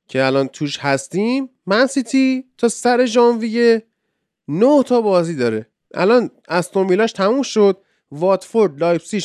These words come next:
ولورهمپتون، لیدز، نیوکاسل، لستر، برنتفورد مهمه. چرا مهمه؟ چون بیست و نه دسامبر برنتفورده، یک ژانویه آرسناله، بعد حالا میرن تو استراحت. ولی قبلش هم بیست و شش دسامبر با لستره،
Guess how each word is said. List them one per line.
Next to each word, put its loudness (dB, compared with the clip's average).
ولورهمپتون، 2
لیدز، -2
نیوکاسل، 2
لستر، 0
برنتفورد -2
مهمه. -2
چرا 2
مهمه؟ 0
چون 2
بیست -2
و 4
نه 0
دسامبر 0
برنتفورده، 0
یک 0
ژانویه 0
آرسناله، 0
بعد 0
حالا -2
میرن 0
تو -6
استراحت. -2
ولی 0
قبلش -4
هم 2
بیست -4
و -2
شش -4
دسامبر 0
با 2
لستره، 0